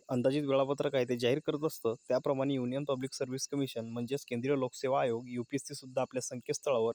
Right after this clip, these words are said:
येणाऱ्या आगमी परीक्षांचं जे वेळापत्रक आहे ते जाहीर करत असतं. तर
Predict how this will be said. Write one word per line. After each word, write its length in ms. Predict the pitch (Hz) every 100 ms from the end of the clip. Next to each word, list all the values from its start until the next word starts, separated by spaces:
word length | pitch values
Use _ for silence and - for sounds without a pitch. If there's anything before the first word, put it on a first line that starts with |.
| 127
येणाऱ्या 300 | 120 120 120
आगमी 240 | 120 -
परीक्षांचं 640 | 151 135 - 135 123 113 113 _ _ _ -
जे 120 | 123 127
वेळापत्रक 560 | 123 139 160 - 156
आहे 180 | 113 120
ते 200 | - 147 - 123
जाहीर 220 | 117 120 - -
करत 200 | 165 123
असतं. 260 | 110 - 107 _ - - - _
तर 80 | -